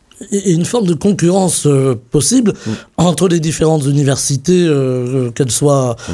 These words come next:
Speaker 1: euh, réparties à, à un point ou à un autre de, de, de, du territoire. Est-ce qu'il n'y a pas non plus une crainte de, de voir arriver, euh, des fonds privés, une forme de, alors je mets, euh, les
Speaker 2: Mm.
Speaker 1: guillemets qui s'imposent, de privatisation de l'université, de privatisation de la connaissance,
Speaker 2: Mm.
Speaker 1: finalement ?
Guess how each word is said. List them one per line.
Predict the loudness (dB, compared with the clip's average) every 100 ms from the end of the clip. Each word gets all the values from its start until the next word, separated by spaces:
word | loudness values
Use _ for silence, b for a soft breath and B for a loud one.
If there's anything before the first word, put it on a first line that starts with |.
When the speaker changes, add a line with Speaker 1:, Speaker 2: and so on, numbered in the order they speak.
| -4 0
Speaker 1:
euh, | 2 2 -2 -4 -4 -4 -6 -4
réparties | -2 -2 -4 -2 0
à, | 0 0 -2 0
à | -2
un |
point | 0 0 2
ou | 2
à |
un | 0
autre | 0
de, | 0 0
de, | 0
de, | -2 0
du | 0 2
territoire. | 2 0 2 0 0 B B -2
Est-ce | 2
qu'il | 0
n'y |
a | 2
pas | 0
non | 0
plus | 0
une | -2
crainte | 0 0 0 0
de, | 0 0
de | 2
voir | 2 2 0
arriver, | 0 0 0 0 -2 B B B 0
euh, | 0 0
des | 0 0
fonds | 0 0 0 0
privés, | 0 0 2 2 2 0
une | -2
forme | 0 0 2
de, | 2 0 0
alors | 0 2
je | 0 2
mets, | 2 2
euh, | 0 0
les | 0
Speaker 2:
Mm. |
Speaker 1:
guillemets | 0 0 -2
qui | 0
s'imposent, | -2 0 0
de | -2
privatisation | -2 0 2 0 0 -2 0 0
de | 0
l'université, | 0 0 0 -2 -2 -2 B B B 0
de | 0
privatisation | 2 2 2 0 0 2
de | 0
la | 0
connaissance, | 0 0 0 -2 -2
Speaker 2:
Mm. | 0
Speaker 1:
finalement ? | 0 0 -2